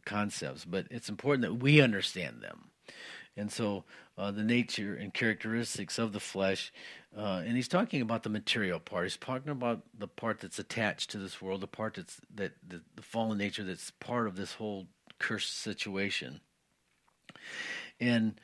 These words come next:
um, it, you know, if you need a reference there, that'd be First Corinthians fifteen thirty-nine and Hebrews five seven. And, and so being of this f-, world and of this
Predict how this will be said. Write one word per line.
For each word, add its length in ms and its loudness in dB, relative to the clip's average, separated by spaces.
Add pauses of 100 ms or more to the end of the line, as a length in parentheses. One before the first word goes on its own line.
(360)
um, 400 0 (500)
it, 140 -10 (800)
you 340 4
know, 60 2
if 80 -6
you 80 2
need 180 2
a 180 2
reference 440 0
there, 140 0
that'd 140 0
be 120 -2
First 320 -6
Corinthians 340 -4
fifteen 400 -4
thirty-nine 720 -4 (240)
and 160 -10
Hebrews 300 -6
five 280 -2
seven. 460 -2 (680)
And, 380 2 (560)
and 260 -4
so 400 4 (720)
being 360 10
of 180 6
this 340 0
f-, 160 -14
world 540 6
and 160 0
of 300 -4
this 320 -6